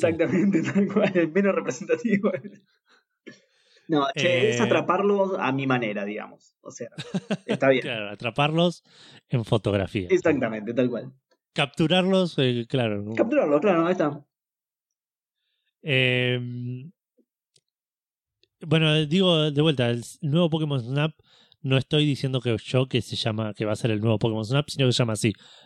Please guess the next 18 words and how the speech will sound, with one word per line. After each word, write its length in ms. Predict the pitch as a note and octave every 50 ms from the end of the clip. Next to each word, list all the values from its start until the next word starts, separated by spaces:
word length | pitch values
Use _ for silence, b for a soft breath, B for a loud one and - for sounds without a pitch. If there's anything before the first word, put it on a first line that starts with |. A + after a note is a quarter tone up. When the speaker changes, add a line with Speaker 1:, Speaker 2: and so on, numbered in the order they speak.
| B _
Speaker 1:
New 240 | C3 C3 C#3+ C#3+
Pokémon 340 | - D3 C#3 C3+ B2 A#2+ A2+
Snap 300 | G2+ A2 A#2 C3 C#3 C#3+
se 120 | C3 - -
llama 120 | A#2+ G#2
este 100 | G2+ -
juego. 280 | - - C3+ C#3 D3+ F#3+
Speaker 2:
<laughs> 720 | - - - _ G3 - - B3+ G3+ - - - - - _ _ _ _ C3
Speaker 1:
Eh, 600 | B2 A2+ A2+ A2 A2 G#2+ G#2+ G#2+ G#2 G#2+ A2 -
y 100 | D#3+ C#3
sale 240 | - - D3 C#3+ C#3+
el 120 | C3+ B2+
treinta 300 | - D#3+ D3+ E3 D#3+ D3+
de 40 | C#3
abril 340 | C3 C3 C3+ C#3+ D3 E3 - _
para 160 | - D3 C#3
Nintendo 320 | C3 B2 A2+ B2+ B2 A2+ A2
Switch. 380 | - A2 G2+ - - - -